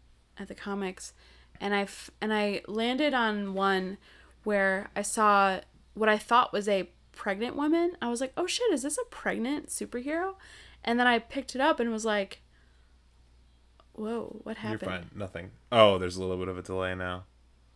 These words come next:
Speaker 1: Hello. Okay. There was a delay. Anyway, I picked up a, uh, a copy and was leafing through it and realized, no, she's just fat.
Speaker 2: Yeah.
Speaker 1: And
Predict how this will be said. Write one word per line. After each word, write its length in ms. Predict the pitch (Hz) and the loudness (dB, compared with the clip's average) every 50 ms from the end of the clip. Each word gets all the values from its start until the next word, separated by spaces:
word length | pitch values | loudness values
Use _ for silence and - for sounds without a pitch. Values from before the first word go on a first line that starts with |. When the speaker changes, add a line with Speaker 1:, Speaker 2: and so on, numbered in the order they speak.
| _ _ _ _ _ _ _ _ _ _ _ _ _ _ _ _ _ _ _ _ _ - - _ _ _ - - _ _ _ _ _ - - _ _ - - - - - - - | _ _ _ _ _ _ _ _ _ _ _ _ _ _ _ _ _ _ _ _ _ -20 -20 _ _ _ -20 -20 _ _ _ _ _ -20 -20 _ _ -20 -20 -20 -20 -20 -16 -8
Speaker 1:
Hello. 380 | - 202 214 254 254 - - - - _ _ _ _ _ _ _ _ _ _ _ - - | -4 -2 -2 -2 -2 -4 -6 -10 -18 _ _ _ _ _ _ _ _ _ _ _ -8 -6
Okay. 380 | 190 190 185 - - - 185 - _ _ _ - _ _ - | -6 -6 -6 -10 -16 -20 -20 -20 _ _ _ -20 _ _ -10
There 100 | - 202 | -6 -6
was 200 | 196 185 180 - | -4 -4 -6 -8
a 40 | - | -12
delay. 320 | - - - - - - - - - - - - | -16 -16 -16 -16 -16 -20 -20 -20 -20 -20 -14 -8
Anyway, 380 | - 208 202 185 170 - - - - - - - - - - - | -6 -4 -4 -4 -4 -6 -10 -14 -18 -20 -20 -20 -20 -20 -10 -4
I 140 | - - 208 | 0 0 0
picked 320 | 208 - - 277 - - 277 | 0 0 -2 -4 -2 0 2
up 320 | 247 233 220 - - - - - | 4 4 4 2 -2 -6 -2 0
a, 220 | 208 202 196 196 | 2 4 4 4
uh, 320 | 190 190 185 185 180 185 202 214 - _ _ - | 2 2 0 -2 -2 -4 -8 -12 -18 _ _ -14
a 80 | 196 - | -12 -10
copy 500 | - - 220 214 214 - 202 196 196 - | -4 -2 0 0 0 0 -2 -4 -4 -2
and 160 | - 190 185 | -2 -2 -4
was 160 | 180 180 - | -4 -4 -4
leafing 240 | 196 196 185 185 190 | -6 -6 -6 -8 -10
through 180 | 185 - 214 196 | -8 -6 -4 -4
it 80 | 175 - | -4 -6
and 100 | - 202 | -8 -6
realized, 560 | 208 214 214 214 202 190 190 185 185 - - | -4 -2 0 2 2 2 2 0 -2 -6 -8
no, 320 | - 226 269 359 370 294 208 | -4 2 4 4 6 4 4
she's 340 | - - 262 277 294 294 - | 2 0 0 0 0 0 0
just 280 | - 311 294 - - | 0 0 0 -2 -4
fat. 380 | - 233 247 320 277 - - - - - - - _ _ - - - | -2 0 2 4 2 2 0 -2 -12 -20 -20 -20 _ _ -20 -8 2
Speaker 2:
Yeah. 320 | - 104 123 139 104 85 - - - - - - - - - - | 6 8 8 8 8 6 2 -6 -18 -20 -20 -20 -20 -10 -4 0
Speaker 1:
And 540 | 233 233 226 226 220 220 220 214 208 - | 2 6 6 6 6 6 4 2 0 -2